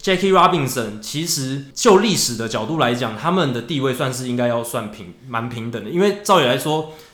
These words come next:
当然 Rob-，Robinson 是第一个，他最厉害没错，但是，呃，Newcomb 也算是一个披荆斩棘的这个，这个拓荒者之一啦。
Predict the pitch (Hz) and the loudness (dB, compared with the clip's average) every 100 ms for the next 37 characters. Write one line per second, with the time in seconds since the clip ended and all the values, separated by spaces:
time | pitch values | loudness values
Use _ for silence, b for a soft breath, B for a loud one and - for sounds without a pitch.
0 | - 185 165 160 165 160 160 131 123 127 | 4 6 6 6 6 6 4 2 0 -2
1 | 135 127 131 120 98 123 131 120 120 110 | -2 -4 -4 -4 -4 -4 -4 -4 -4 -4
2 | 107 95 98 104 131 160 165 B B B | -6 -8 -12 -6 -2 0 0 B B B
3 | B 151 139 180 180 127 120 110 175 147 | B -2 6 6 6 4 2 0 0 0
4 | 151 143 123 113 113 143 139 143 135 104 | 0 0 0 -2 -4 -6 -4 -2 -2 -4
5 | 98 92 101 110 113 110 - - - 131 | -8 -14 -12 -10 -10 -10 -12 -12 -8 -6
6 | 120 165 117 113 117 117 82 - 110 - | -4 -2 0 -2 -4 -6 -10 -8 -6 -4
7 | 113 104 80 - | -6 -6 -8 -10